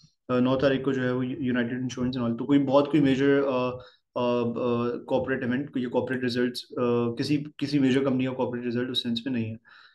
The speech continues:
तो आइए, I guess, सबसे पहले heat map पे मूव करते हैं, अ, उसमें देखने की कोशिश करते हैं कि भाई क्या activity हुई, किसने क्या लिया, क्या बेचा।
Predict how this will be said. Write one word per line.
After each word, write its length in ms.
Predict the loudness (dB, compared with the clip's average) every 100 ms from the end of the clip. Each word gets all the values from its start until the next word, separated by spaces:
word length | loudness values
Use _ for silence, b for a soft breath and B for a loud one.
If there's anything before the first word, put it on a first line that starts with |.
| b -4
तो 460 | 0 2 2 2 2
आइए, 240 | 2 4
I 80 | 4
guess, 140 | 2
सबसे 420 | 0 -2 -6 -2 2
पहले 140 | 4
heat 220 | 4 2
map 120 | 0
पे 80 | 0
मूव 200 | 0 0
करते 260 | 0 -2 -2
हैं, 60 |
अ, 280 | -8 -4 -2
उसमें 220 | 0 0
देखने 220 | 0 0 0
की 40 |
कोशिश 260 | 0 -2 -2
करते 240 | -6 -2
हैं 140 | -2
कि 60 | -2
भाई 120 | -2
क्या 200 | 0 0
activity 400 | 0 -2 -6 -4
हुई, 160 | -2 -2
किसने 320 | -4 -4 -4
क्या 340 | -6 -4 0
लिया, 220 | 2 2 0
क्या 200 | 0 0
बेचा। 280 | -2 -4